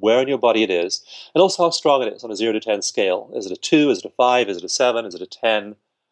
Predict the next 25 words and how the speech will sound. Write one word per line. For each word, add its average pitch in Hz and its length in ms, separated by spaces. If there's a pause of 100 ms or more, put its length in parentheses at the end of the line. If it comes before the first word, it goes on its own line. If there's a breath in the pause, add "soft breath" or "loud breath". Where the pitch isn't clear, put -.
(1200)
What 104 140
number 98 200
are 92 40
you? 107 220 (300)
So - 200
now 104 140
you 98 100
know 95 80
your 92 160
body, 139 420 (760 loud breath)
you 107 100
know 98 440 (460)
your 92 320
number, 127 600 (1900)
and 107 400 (180)
I 123 100
want 160 280
you 202 80
now 139 260
to - 160
ask 120 280
yourself 104 320
that 101 180
magic 120 540
question. - 480